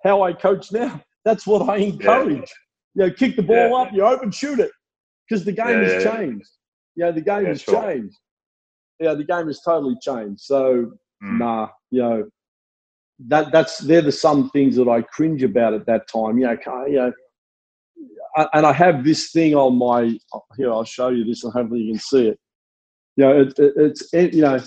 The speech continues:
Speaker 1: any, can you read that?
Speaker 2: Yeah, yeah,
Speaker 1: No, you
Speaker 2: yeah.
Speaker 1: can't. I'll read it to you, and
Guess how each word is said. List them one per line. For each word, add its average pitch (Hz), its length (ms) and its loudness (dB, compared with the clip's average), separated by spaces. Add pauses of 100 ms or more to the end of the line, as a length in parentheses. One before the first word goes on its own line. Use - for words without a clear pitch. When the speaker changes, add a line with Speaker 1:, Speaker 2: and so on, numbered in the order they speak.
(320)
Speaker 1:
any, 196 440 4 (580)
can 143 120 0
you 135 100 0
read 147 220 -2
that? 165 200 -6 (760)
Speaker 2:
Yeah, 117 120 -2
yeah, 117 60 2
Speaker 1:
No, 117 100 0
you 98 100 -8
Speaker 2:
yeah. 120 140 0
Speaker 1:
can't. 95 200 -12 (680)
I'll 127 100 2
read 151 200 6
it 131 160 0
to 127 120 2
you, 117 160 2
and 110 40 -2